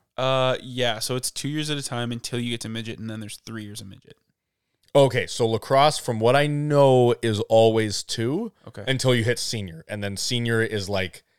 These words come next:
Speaker 2: I think senior is twenty-one and up, I think,
Speaker 1: Okay.
Speaker 2: or twenty and up. It's one of the two.
Speaker 1: Yeah.
Speaker 2: But you start with mini tyke,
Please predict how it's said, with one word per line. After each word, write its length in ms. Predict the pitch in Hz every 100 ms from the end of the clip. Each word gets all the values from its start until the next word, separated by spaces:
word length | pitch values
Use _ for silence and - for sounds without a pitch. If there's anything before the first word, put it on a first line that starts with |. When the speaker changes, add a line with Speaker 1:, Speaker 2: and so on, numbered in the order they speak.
| _ _ _ _
Speaker 2:
I 40 |
think 320 | - - 202
senior 480 | - - 185 185 175
is 320 | 131 107 - _
twenty-one 960 | - _ - 107 123 127 120 110 123 131
and 140 | 139 -
up, 300 | 143 208 - -
I 120 | 139
think, 300 | - 160 196
Speaker 1:
Okay. 80 | 104
Speaker 2:
or 20 |
twenty 400 | - - 117 135
and 80 | 151
up. 220 | 175 202
It's 120 | 95 101
one 180 | 101
of 60 | 92
the 80 | 87
two. 300 | - 80 92 _
Speaker 1:
Yeah. 120 | - - _ _ _ _
Speaker 2:
But 260 | 117 113 -
you 120 | 113 107
start 440 | - 135 131 -
with 180 | 117 104
mini 340 | 104 135 139
tyke, 380 | - 110 113 -